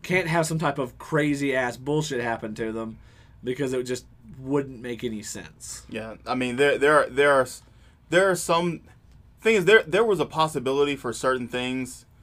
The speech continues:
Speaker 2: that I would have really liked, and we'll get to when we, when we start going into detail on the episodes, I'll get into it.
Speaker 1: Um, but,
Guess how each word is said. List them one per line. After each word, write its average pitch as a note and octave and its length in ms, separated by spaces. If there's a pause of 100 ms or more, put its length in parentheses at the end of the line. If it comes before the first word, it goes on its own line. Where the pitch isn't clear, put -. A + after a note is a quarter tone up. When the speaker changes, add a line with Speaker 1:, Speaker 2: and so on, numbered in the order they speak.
(200)
Speaker 2:
that A2+ 120
I A2+ 80
would A#2 180
have G#2+ 120
really A#2 200
liked, A2+ 500 (720)
and A#2+ 140
we'll A#2+ 100
get A#2+ 160
to C3 100
when B2 120
we, B2+ 160
when A#2 160
we A#2 60
start B2 240
going A#2+ 240
into A#2 180
detail B2 380
on B2 100
the B2+ 60
episodes, B2 360
I'll A2+ 80
get A2+ 160
into B2+ 300
it. B2+ 120 (600)
Speaker 1:
Um, G2+ 460 (680)
but, F3 360